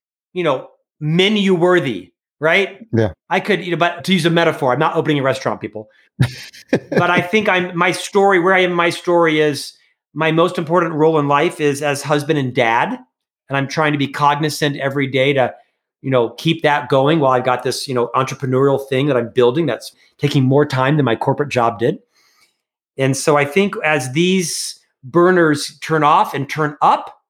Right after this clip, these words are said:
Speaker 1: I'll be better clear in the next eighteen months or so.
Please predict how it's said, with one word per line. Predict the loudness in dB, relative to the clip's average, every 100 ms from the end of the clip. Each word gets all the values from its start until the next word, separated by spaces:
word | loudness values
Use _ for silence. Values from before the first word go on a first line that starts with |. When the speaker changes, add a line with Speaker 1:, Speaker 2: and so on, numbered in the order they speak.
| _ _ _ _ _
Speaker 1:
I'll | -4 0
be | 0
better | 0 -2
clear | -4 -4 -2 -2
in | -2
the | -4
next | -4 -6
eighteen | -10 -10 -10 -10
months | -12 -14
or | -16
so. | -16 -16